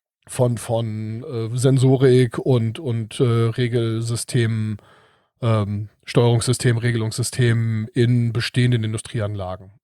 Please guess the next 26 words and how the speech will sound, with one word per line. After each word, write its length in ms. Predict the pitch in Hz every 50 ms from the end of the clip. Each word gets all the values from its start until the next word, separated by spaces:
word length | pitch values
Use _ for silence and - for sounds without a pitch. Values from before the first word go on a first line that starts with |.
| _
Und 460 | _ 110 107 107 107 101 - - - _ _ - 131 -
von, 680 | - - - 127 127 143 143 135 135 135 135 135 135 - _ - - - - - _ _
ich 120 | 156 -
sag 160 | - 143 123 -
mal, 320 | 143 127 123 127 131 131 127 131 135 131
äh, 320 | 151 135 127 127 131 131 127 123
relativ 400 | 127 135 139 - - 127 - _
großen 420 | 135 107 120 139 147 - - 139
Firmen, 380 | - - - 147 143 143 143 143
die 100 | 120 131
irgendwie 400 | 135 135 135 127 135 123 - 131
so, 800 | 123 113 127 131 131 131 127 127 123 123 131 - 139 123 120 120
äh, 40 | 123
Geräte 360 | 123 127 117 135 143 143 156
bauen, 280 | 135 113 123 131 147 147
die 60 | 139 135
man 100 | 135 131
hinter 200 | 139 131 143 127
den 40 |
Trecker 280 | - - 160 165 - 165
hängt, 380 | 139 147 160 151 151 151 156 147
also 240 | 139 123 120 123 120
Scheibeneggen 640 | - - 120 127 139 143 143 - 131 131 139 143 135
und 100 | 135 127
solche 300 | 120 135 131 135 - 135
Geschichten, 760 | 131 127 - - 139 - - _ - 135 131 131 127 131 127